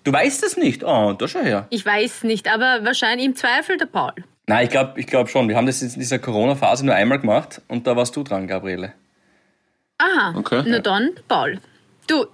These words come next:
Speaker 2: jetzt hab ich noch ganz kurz eine Nachfrage. Vielleicht hab ich's überhört, aber was ist denn das für eine Rasse? Ich kenn mich ja null aus.
Speaker 3: Ein
Speaker 1: Das ist ein
Speaker 3: Pomeranien.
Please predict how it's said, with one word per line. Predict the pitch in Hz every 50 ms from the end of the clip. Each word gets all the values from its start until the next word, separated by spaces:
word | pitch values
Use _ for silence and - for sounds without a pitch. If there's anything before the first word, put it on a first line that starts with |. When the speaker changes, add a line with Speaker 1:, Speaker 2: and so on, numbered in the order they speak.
| _
Speaker 2:
jetzt | - 240 269 262 -
hab | 277 240 254
ich | 285
noch | 277 311 - -
ganz | 220 226 330 403 -
kurz | - 381 370 370
eine | 349 320 302
Nachfrage. | 277 226 214 254 262 - - 180 180 175 185 196
Vielleicht | 185 240 240 254 -
hab | 311
ich's | 294 277 -
überhört, | 285 269 254 254 254 233 226 -
aber | 196 196 196 202 -
was | - 226 233
ist | -
denn | 302 277
das | 277 214
für | - 220
eine | 208 196 185
Rasse? | 165 170 247 294 - - -
Ich | 190 - 185
kenn | - 226 220
mich | 220
ja | 220 202
null | 208 214 254 302 302
aus. | 262 262 262 240 - - - - - -
Speaker 3:
Ein |
Speaker 1:
Das |
ist |
ein | 110 101 90
Speaker 3:
Pomeranien. | - - 104 104 104 101 101 110 - 107 107 117 113 110 107